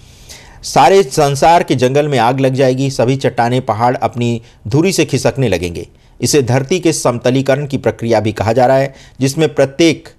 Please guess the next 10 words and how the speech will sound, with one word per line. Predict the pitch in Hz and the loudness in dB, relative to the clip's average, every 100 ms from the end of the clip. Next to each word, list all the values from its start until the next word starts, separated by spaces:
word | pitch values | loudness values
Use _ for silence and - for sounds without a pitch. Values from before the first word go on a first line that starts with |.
| - _ - | -20 _ -16
दस | 107 110 165 165 | -2 0 0 0
में | 160 | -2
से | 156 165 | 0 0
एक | 147 147 127 | 0 0 -2
व्यक्ति | 123 127 | -2 0
ही | 123 127 80 - - 110 | 0 -2 -4 -14 -16 -6
जीवित | 123 170 165 | -2 0 0
बच | 95 110 - | 0 -2 -2
सकता | 98 - | -6 -4
है। | 87 82 | -4 -6